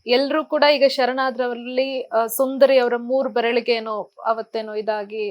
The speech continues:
ಅದು ಪ್ರಾಬ್ಲಮ್ ಇದೆ. ಹಾಗೇನೆ ವನಜಾಕ್ಷಿಗೆ ಏಜ್ ಆಯ್ತು, ಜಯಣ್ಣಗೂ ಕೂಡ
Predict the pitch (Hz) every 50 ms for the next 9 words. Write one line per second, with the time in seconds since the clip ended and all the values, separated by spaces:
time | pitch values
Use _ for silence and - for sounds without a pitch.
0 | - - - 208 220 208 233 226 - _ - 233 226 220 208 220 226 220 208 202
1 | 190 190 190 190 196 202 208 226 220 220 233 226 226 220 220 - _ - - -
2 | - - 233 240 247 240 254 240 240 - - 254 214 247 240 220 214 220 208 196
3 | 233 220 208 196 190 _ - 190 190 196 - _ _ _ _ - - - - -
4 | - 208 196 247 240 240 247 262 262 269 269 240 269 269 262 262 254 247